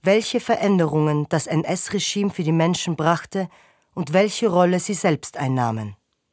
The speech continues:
In den nachfolgenden fünfundvierzig Minuten können nur kurze Einblicke in fünfzehn ausgewählte Themen gegeben werden. Ausführlichere Informationen über die N-S-Zeit im Ötztal gibt es im gleichnamigen Buch der Ötztaler Museen nachzulesen.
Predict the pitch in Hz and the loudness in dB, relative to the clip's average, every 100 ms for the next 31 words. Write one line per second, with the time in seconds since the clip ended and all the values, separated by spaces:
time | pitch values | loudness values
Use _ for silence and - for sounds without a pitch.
0 | _ _ _ _ _ _ _ _ 214 196 | _ _ _ _ _ _ _ _ -2 2
1 | 214 214 240 - 233 233 240 214 214 - | 4 4 2 0 2 2 2 2 0 0
2 | 262 247 247 - 220 - 214 - 190 196 | -2 0 -2 -2 -4 -4 -4 0 2 2
3 | 208 - 208 185 - _ - 202 214 214 | 0 0 -2 -4 -12 _ -6 0 4 4
4 | 214 - 226 - 180 175 170 151 170 - | 2 0 0 -2 -4 0 0 0 -2 -6
5 | - 151 160 147 220 226 - - 220 175 | -4 -4 -2 -2 0 0 -2 -2 0 0
6 | 185 - 185 185 175 175 - 190 185 190 | -2 -2 -4 -4 -4 -6 -6 -2 0 0
7 | 180 - 185 139 131 127 120 123 - _ | -4 -4 -2 -2 -4 -6 -8 -10 -14 _
8 | _ _ _ - - - - 202 - - | _ _ _ -20 -20 -20 -4 -2 -2 -2
9 | 254 233 190 165 160 - 165 151 - - | 0 0 -2 -2 -2 -2 0 -2 -2 -2
10 | 170 180 185 - 143 147 - 143 156 160 | 0 2 2 0 -4 -4 -2 -2 -2 -4
11 | - - 160 156 156 170 - - 175 170 | -4 -2 -2 -2 -2 -4 -6 -4 -2 -2
12 | - - - _ _ 240 254 254 - 214 | -6 -18 -20 _ _ -4 -2 -4 -2 -2
13 | 175 165 175 - 180 180 180 151 175 185 | 2 2 2 0 2 2 0 -2 -2 -6
14 | - - 165 - - 175 170 175 160 139 | -4 -4 -4 -6 -4 -2 0 0 0 0
15 | 151 170 151 135 - 127 117 113 - 107 | 0 2 2 0 -4 -6 -6 -6 -8 -10